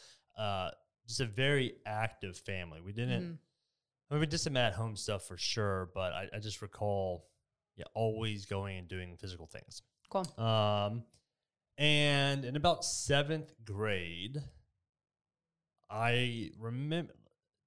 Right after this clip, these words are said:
Speaker 1: I remember kinda, like, shooting up, uh, height-wise.
Speaker 2: Okay.
Speaker 1: Um, 'cause I was always kind of a leaner kid, but,
Speaker 2: Mm-hmm.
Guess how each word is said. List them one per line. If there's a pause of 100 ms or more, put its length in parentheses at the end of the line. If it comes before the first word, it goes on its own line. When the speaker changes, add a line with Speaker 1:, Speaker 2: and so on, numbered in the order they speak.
(260)
Speaker 1:
I
remember
kinda,
like,
shooting
up, (360)
uh, (600)
height-wise. (260)
Speaker 2:
Okay. (600)
Speaker 1:
Um, (600)
'cause
I
was
always
kind
of
a
leaner (100)
kid,
but,
Speaker 2:
Mm-hmm.